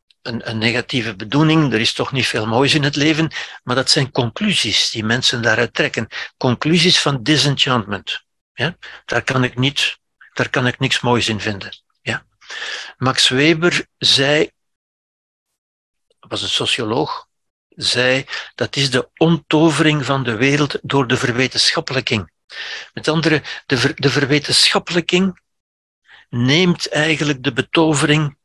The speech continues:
het enthousiasme, de verliefdheid, zeg maar, weg. Doordat de wetenschap alles verklaart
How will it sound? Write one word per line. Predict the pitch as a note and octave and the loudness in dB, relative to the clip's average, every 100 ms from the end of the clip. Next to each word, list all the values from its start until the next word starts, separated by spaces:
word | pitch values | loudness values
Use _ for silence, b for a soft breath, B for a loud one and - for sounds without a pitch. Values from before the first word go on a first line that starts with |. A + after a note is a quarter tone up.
| _ _ _ _ | _ _ _ _
het | - - - | -10 -8 -2
enthousiasme, | C3 A#2 A#2 - C3+ A#2 D3+ C#3+ C#3+ B | -2 -2 0 2 2 2 0 0 -2 B
de | - | -2
verliefdheid, | A2 A2+ A2+ - - C3+ C#3+ - | 0 2 2 0 0 -2 -2 -2
zeg | - C#3+ | 0 0
maar, | D#3 D3 D3+ - _ _ | 0 0 -2 -8 _ _
weg. | - D3 - - - - _ _ _ _ _ _ _ _ B B B | -6 -2 0 -2 -2 -6 _ _ _ _ _ _ _ _ B B B
Doordat | A2 C3 A#2+ C3+ - | 0 2 2 -2 -4
de | A2+ | -2
wetenschap | C#3+ D3 C#3+ - C#3+ - | 0 0 0 0 -2 -6
alles | - D#3+ C#3+ - - | -4 0 2 2 0
verklaart | B2+ - A#2 C#3 C3+ D3+ - - | -4 -2 -2 0 0 0 -2 -10